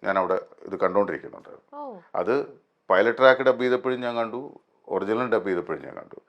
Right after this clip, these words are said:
Speaker 2: ഉം.
Speaker 1: ആ പടം പൈലറ്റ് ട്രാക്ക് ആദ്യമാണ് ആദ്യം ഡബ് ചെയ്യുന്നത്.
Speaker 2: ഉം.
Speaker 1: കാരണം പടത്തിൻ്റെ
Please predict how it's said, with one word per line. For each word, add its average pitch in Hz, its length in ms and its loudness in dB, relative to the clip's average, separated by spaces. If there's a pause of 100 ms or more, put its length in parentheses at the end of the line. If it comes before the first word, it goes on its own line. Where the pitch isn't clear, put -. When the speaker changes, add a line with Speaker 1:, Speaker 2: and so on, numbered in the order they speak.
Speaker 2:
ഉം. 196 120 -16 (180)
Speaker 1:
ആ - 140 -2
പടം 196 200 4 (540)
പൈലറ്റ് 110 280 6
ട്രാക്ക് 123 260 12
ആദ്യമാണ് 107 400 8
ആദ്യം 95 260 4
ഡബ് 82 140 -2
ചെയ്യുന്നത്. - 260 -6 (220)
Speaker 2:
ഉം. 196 160 -14
Speaker 1:
കാരണം 87 240 -14
പടത്തിൻ്റെ 107 320 -2